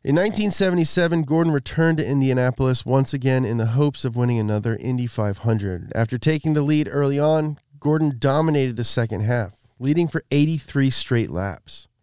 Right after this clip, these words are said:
It was between himself and A J Foyt for the entire race, but on lap one eighty-four, Gordon's engine blew,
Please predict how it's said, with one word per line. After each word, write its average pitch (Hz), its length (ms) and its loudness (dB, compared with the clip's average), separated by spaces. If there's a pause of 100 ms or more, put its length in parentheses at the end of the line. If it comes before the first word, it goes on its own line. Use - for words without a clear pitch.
(140)
It 147 60 -2
was 139 140 2
between 175 400 0
himself 170 520 0
and 131 140 -4
A 147 140 0
J 147 180 0
Foyt 143 420 -2
for - 180 -6
the 120 120 -4
entire 123 500 0
race, 117 360 0
but 143 320 0 (360)
on 117 220 -2
lap 160 300 0
one 147 180 2
eighty-four, 156 640 -2 (400)
Gordon's 147 400 -2 (100)
engine 131 420 0
blew, 87 380 -8